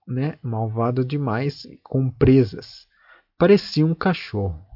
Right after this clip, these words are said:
mas não como nenhum cão ou lobo, né, daquela região. Então aqui tem a figura, né, est-, esta foto, é a figura onze,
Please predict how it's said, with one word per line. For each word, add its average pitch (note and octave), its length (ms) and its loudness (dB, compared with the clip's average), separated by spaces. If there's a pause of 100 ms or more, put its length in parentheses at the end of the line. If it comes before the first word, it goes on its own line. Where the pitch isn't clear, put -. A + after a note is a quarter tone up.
(100)
mas C3+ 260 2
não C#3 180 2
como C#3+ 300 0
nenhum C3 340 0
cão C#3+ 440 -2 (680)
ou C3+ 640 2
lobo, B2 540 8
né, B2+ 160 2
daquela A#2+ 460 -2
região. B2 500 -4 (640)
Então B2+ 220 0
aqui B2 340 -6
tem B2+ 240 0
a C3 80 2
figura, B2+ 640 2
né, B2 200 2
est-, - 180 -6 (100)
esta B2 360 -2
foto, B2+ 600 -2 (600)
é A#2 100 -6
a A2+ 60 -4
figura C#3 680 2
onze, C3 680 2